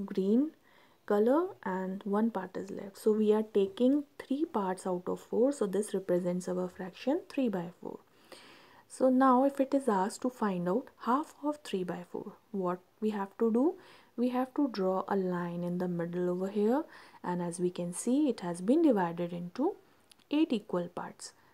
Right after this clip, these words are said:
So now half of this will be these three parts, one, two, and three. So this fraction will be representing three by eight. So we can see that when we, we have to multiply two fractions, we have to simply multiply the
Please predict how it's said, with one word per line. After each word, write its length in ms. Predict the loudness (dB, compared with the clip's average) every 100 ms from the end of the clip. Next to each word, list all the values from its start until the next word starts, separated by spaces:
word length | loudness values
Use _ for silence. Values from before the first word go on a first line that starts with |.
| _
So 140 | 0
now 400 | 0 2 2 0 0
half 300 | 2 2 2
of 120 | 0 2
this 280 | 0 2 -4
will 140 | -4
be 240 | 0 0 2
these 340 | 2 6 6 4
three 200 | -4 -6
parts, 480 | -4 -8 -10 -14 -12
one, 400 | -4 0 0 0 0
two, 160 | -2 -2
and 240 | -4 -6
three. 320 | -6 -4 -4 -4
So 140 | -2
this 240 | 2 0 0
fraction 520 | -4 -4 -2 2 2
will 120 | 2
be 140 | 0
representing 800 | -4 -4 -6 -4 -4 -4 0 0 0 -12 -20 -20 _
three 220 | 0 2
by 280 | 4 2 0 -6
eight. 220 | -8 -10 _ -20 _
So 140 | -4 -2
we 100 | -2
can 260 | -2 -4
see 320 | -4 0 2 4
that 240 | 2 -4 -6
when 220 | -6 -2
we, 100 | 0 -2 -6 -4 -2
we 60 |
have 200 | -2 -4 -4
to 60 |
multiply 600 | -2 -4 -2 2 4 4
two 180 | 4 -2
fractions, 800 | 2 0 0 -4 0 0 0 -10 -20 -20 -10
we 140 | -4 -2
have 220 | -2 -2
to 80 | -4
simply 480 | 0 0 2 2 6
multiply 840 | 6 6 2 -2 2 4 4 2
the 240 | 4 4